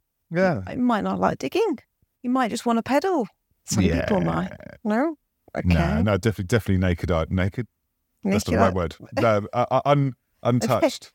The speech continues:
Speaker 2: Getting some insight into the laws that there will be on this island at this point. <laughs>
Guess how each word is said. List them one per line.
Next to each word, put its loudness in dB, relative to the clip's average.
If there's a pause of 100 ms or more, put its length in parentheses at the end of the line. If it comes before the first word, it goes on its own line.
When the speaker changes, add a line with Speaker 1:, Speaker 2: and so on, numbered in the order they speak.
Speaker 2:
Getting 2
some -6
insight 0
into -4
the -2
laws 0
that -4
there 4
will 0
be 0
on -2
this -2
island 2
at -6
this -8
point. -2
<laughs> -20